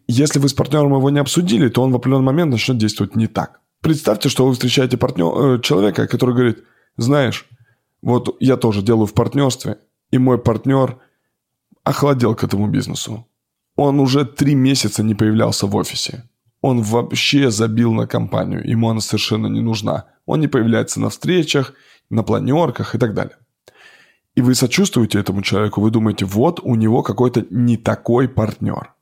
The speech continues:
Но потом вы встречаете того самого этого не такого партнера, и он говорит: "А представьте, что вы забыли первый разговор", и он вам говорит: "Слушайте, прикиньте, у меня партнер вообще никак не может отпустить власть в компании.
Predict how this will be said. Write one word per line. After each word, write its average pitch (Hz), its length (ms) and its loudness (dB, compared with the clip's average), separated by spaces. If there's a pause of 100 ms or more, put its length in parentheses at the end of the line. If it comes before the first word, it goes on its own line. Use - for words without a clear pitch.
(760)
Но 110 120 0
потом 113 260 2
вы 202 60 4
встречаете 160 580 0
того 135 720 0 (560)
самого 104 500 0
этого 104 240 0
не 107 160 0
такого 107 360 0
партнера, 123 680 -2
и - 60 -4
он 147 120 0
говорит: 127 380 0 (520)
"А - 100 -2
представьте, - 400 -2
что 120 120 -2
вы 117 60 2
забыли 131 320 2
первый 117 240 -4
разговор", 147 480 -2 (500)
и - 80 -4
он 135 140 2
вам 143 160 0
говорит: 131 340 0 (300)
"Слушайте, - 340 0
прикиньте, 117 680 -4 (120)
у - 140 -2
меня 127 340 2
партнер 160 800 -2 (480)
вообще 135 340 0
никак 120 300 0
не 123 80 2
может 123 280 0
отпустить 113 460 -2
власть 110 300 0
в - 40 -20
компании. - 580 -4